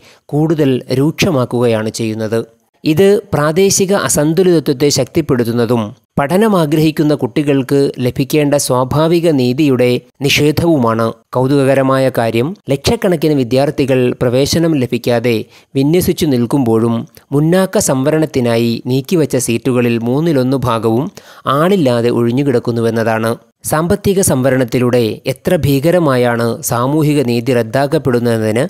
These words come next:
ഇത്രയും മികച്ച ഉദാഹരണം കാണുകയില്ല. സാമൂഹിക നീതിയുടെ അട്ടിമറിയും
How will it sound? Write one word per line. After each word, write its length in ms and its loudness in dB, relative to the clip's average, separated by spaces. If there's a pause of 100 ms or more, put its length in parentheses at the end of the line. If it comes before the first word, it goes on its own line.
(320)
ഇത്രയും 460 2
മികച്ച 360 0
ഉദാഹരണം 580 0
കാണുകയില്ല. 560 -2 (500)
സാമൂഹിക 520 -2
നീതിയുടെ 480 0
അട്ടിമറിയും 600 0